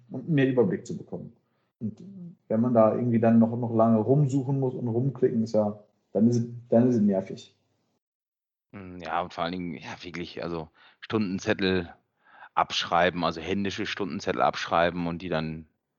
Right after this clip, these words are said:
Speaker 2: ja, überzugeben,
Speaker 1: Ein
Speaker 2: äh, zu übergeben ist. Mhm.
Speaker 1: So, so ist ja der Prozess in, in ganz, ganz vielen Handwerksbetrieben, im, im Galabau, aber auch in, in anderen Betrieben. Das ist ja im Grunde genommen so, die meisten schreiben die Baustellenberichte.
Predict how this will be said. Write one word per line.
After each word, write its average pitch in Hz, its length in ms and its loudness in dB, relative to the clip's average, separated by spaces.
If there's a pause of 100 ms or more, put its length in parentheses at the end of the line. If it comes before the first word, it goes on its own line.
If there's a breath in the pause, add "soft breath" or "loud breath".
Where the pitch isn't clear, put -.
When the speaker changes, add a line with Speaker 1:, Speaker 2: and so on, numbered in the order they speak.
Speaker 2:
ja, 62 440 -10 (160)
überzugeben, 80 640 -6
Speaker 1:
Ein 78 120 0
Speaker 2:
äh, 87 160 0
zu - 140 -8
übergeben 78 420 -4
ist. - 240 -10
Mhm. 71 320 -12 (340)
Speaker 1:
So, 131 340 2
so 131 200 2
ist 220 160 2
ja 269 100 6
der 202 120 8
Prozess - 480 0
in, 120 320 0
in 117 140 2
ganz, 185 240 4
ganz - 560 2 (160)
vielen 165 500 6
Handwerksbetrieben, 104 1040 -2
im, - 140 0
im 107 140 0
Galabau, 156 460 6
aber 120 120 4
auch 135 100 4
in, 117 160 2
in 117 200 2
anderen 131 300 2
Betrieben. 95 340 -4
Das 104 80 -2
ist 123 80 -4
ja 113 60 6
im 117 80 2
Grunde 123 180 4
genommen 110 100 4
so, 117 100 6
die 113 220 2 (140)
meisten 117 300 -2
schreiben 107 300 2
die 107 80 2
Baustellenberichte. 170 920 2